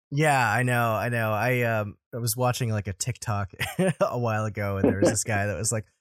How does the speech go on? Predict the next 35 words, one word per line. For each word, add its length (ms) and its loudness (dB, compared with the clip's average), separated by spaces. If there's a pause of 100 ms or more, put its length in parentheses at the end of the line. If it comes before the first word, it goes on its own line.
(140)
"Oh, 140 4
you 120 2
need 180 0
to 60 -2
make 180 0
sure 240 0
you 140 0
have, 380 2
like, 340 -2
some 240 -2
kind 240 -2
of, 160 -4
like, 220 -4 (120)
code 260 0
written." 340 -4
And 120 -4
I 40 -4
was 140 -2
like, 120 -6
"Oh, 160 -2
I 100 -2
didn't 200 -6
do 120 -6
that. 260 -4
Well, 180 -8 (360)
I'm 120 0
gonna 120 0
have 180 2
to 1000 0
<laughs> 80 -10
come 140 2
back 200 4
to 80 0
that 180 4
later." 300 2